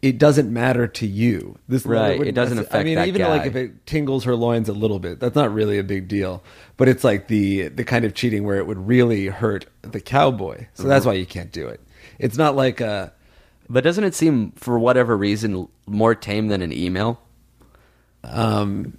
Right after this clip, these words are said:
Speaker 1: no, I don't think so. It seems way more intimate than
Speaker 2: 'Cause she's actually
Speaker 1: an email.
Speaker 2: hand-, has to
Speaker 1: Yeah,
Speaker 2: handwrite it.
Speaker 1: sitting down and handwriting it.
Speaker 2: But
Speaker 1: Very
Speaker 2: what if,
Speaker 1: much
Speaker 2: what if she
Speaker 1: intimate.
Speaker 2: got a friend to write it for her? Is that still cheating?
Speaker 1: I think she should be explicit, because otherwise,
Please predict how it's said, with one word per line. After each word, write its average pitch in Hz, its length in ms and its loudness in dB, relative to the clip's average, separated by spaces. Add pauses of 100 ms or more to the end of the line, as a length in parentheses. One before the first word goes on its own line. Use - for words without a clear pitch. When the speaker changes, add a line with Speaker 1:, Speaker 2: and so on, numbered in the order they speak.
(120)
Speaker 1:
no, 139 400 2
I 107 260 4
don't 147 160 2
think 101 160 -6
so. 110 160 0
It 120 100 -4
seems 113 240 -2
way 113 140 0
more 107 200 -2
intimate 113 480 -2
than 110 220 -6
Speaker 2:
'Cause 98 140 -2
she's 98 160 -2
actually 101 300 0
Speaker 1:
an 92 60 -2
email. 104 120 2
Speaker 2:
hand-, 98 140 -2
has 113 180 -2
to 98 80 0
Speaker 1:
Yeah, - 40 -2
Speaker 2:
handwrite 98 480 2
it. 80 80 -2
Speaker 1:
sitting 117 200 0
down 110 200 0
and 104 80 -4
handwriting 107 500 -4
it. 143 200 -8 (280)
Speaker 2:
But 123 180 2
Speaker 1:
Very 123 140 -4
Speaker 2:
what 135 180 2
if, 170 80 0
Speaker 1:
much - 140 -18 (160)
Speaker 2:
what 165 100 2
if 208 60 -4
she - 120 -6
Speaker 1:
intimate. - 40 -2
Speaker 2:
got 170 160 2
a - 20 2
friend 120 340 0
to 110 100 0
write 98 200 2
it 73 100 -4
for 95 280 -2
her? 90 420 -10
Is 104 160 -2
that 120 220 2
still 160 220 0
cheating? 170 520 0 (420)
Speaker 1:
I 123 140 2
think 247 240 -4
she 143 200 0
should 127 240 -4
be 107 480 -2
explicit, 117 800 -2
because 113 280 -2
otherwise, 135 680 0